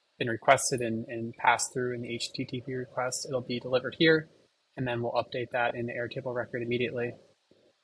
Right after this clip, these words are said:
If not, what we're gonna do is we're gonna put a sleep delay in, and we're gonna set that E T A based on the E T A of the completion time that the Stable Fusion A P I request is returned to us, and we're gonna add a thirty-second buffer.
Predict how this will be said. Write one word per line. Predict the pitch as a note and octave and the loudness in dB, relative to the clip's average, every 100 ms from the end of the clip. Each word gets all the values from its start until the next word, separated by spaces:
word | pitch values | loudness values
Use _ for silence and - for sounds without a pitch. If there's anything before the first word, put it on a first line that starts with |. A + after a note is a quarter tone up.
| _ _ _ | _ _ _
If | B2+ - | -4 4
not, | C3 C3+ C3+ | 6 6 2
what | C3 | -4
we're | A#2+ | -4
gonna | B2+ | -4
do | B2 B2 | -2 -2
is | - | -4
we're | C3 | -6
gonna | A#2+ | -6
put | C3 | -6
a | A#2+ | -6
sleep | - C#3+ C3+ | 0 0 0
delay | C3 B2 A#2+ | -2 2 2
in, | A#2 A#2 A#2+ - _ _ _ _ _ _ | 2 -2 -6 -14 _ _ _ _ _ _
and | B2 | -2
we're | A#2+ | -2
gonna | A2+ | -2
set | - C#3 - | 0 0 2
that | C3 A#2+ - C3+ | 2 2 0 -8
E | |
T | B2 - B2 | -6 -4 0
A | A#2+ C3 D#3+ - _ _ _ _ _ - | 2 2 0 -10 _ _ _ _ _ 0
based | C3+ B2+ - - | 2 2 0 -2
on | B2+ B2 | -2 -2
the | A#2 | -4
E | B2+ | -6
T | - C3 | -6 -2
A | A#2 | 0
of | A#2 | 0
the | B2+ | -4
completion | - - C3 - B2+ | -12 -8 -6 -6 -10
time | - B2 A#2+ A#2+ | -6 -6 -4 -6
that | A#2+ | -6
the | A#2 | -6
Stable | - B2 B2+ - | -4 -4 -6 -6
Fusion | B2 A2+ B2 A#2 B2 - | -4 -4 -6 -8 -4 0
A | A2+ | 2
P | - | 4
I | A#2 | 4
request | A#2 A2+ - B2 - | 4 0 0 0 -2
is | B2 | -6
returned | A#2+ A2 B2+ A#2 | -8 -6 -4 -4
to | D3+ | 2
us, | C#3+ D3+ - - | 2 2 -4 -6
and | C3 | -4
we're | B2+ | -2
gonna | B2 | 2
add | A#2+ A2+ - - | 2 0 -4 -2
a | B2 | 0
thirty-second | B2 A2+ A#2+ - A#2+ | 0 -2 -4 -6 -4
buffer. | A#2 A2 - | -4 -6 -14